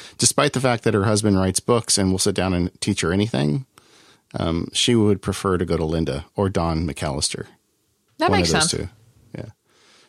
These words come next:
Speaker 1: But anyway, so what do you want to learn? Whatever it is, you can learn at lynda dot com. It's an online learning company with more than eighteen hundred video courses that teach you software, creative, and business skills.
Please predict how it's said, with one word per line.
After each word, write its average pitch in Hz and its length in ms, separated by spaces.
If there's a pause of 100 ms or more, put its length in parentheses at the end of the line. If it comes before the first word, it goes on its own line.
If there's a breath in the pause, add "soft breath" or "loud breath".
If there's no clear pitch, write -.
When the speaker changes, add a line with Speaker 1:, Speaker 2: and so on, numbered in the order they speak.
(120)
Speaker 1:
But 131 160
anyway, 151 260
so 131 160
what 151 100
do 180 60
you 165 80
want 151 140
to 143 40
learn? 135 340 (200)
Whatever 127 420
it 143 60
is, 113 260
you 110 80
can 104 140
learn 98 200
at 82 80
lynda 90 300
dot 73 260
com. 82 360
It's - 160
an 90 60
online 90 420
learning 117 320
company 87 440
with 82 180
more 90 180
than 85 240
eighteen 120 440
hundred 95 340
video 95 400
courses - 500
that - 140
teach - 240
you 78 60
software, 113 600
creative, 92 540
and 76 160
business 113 360
skills. - 380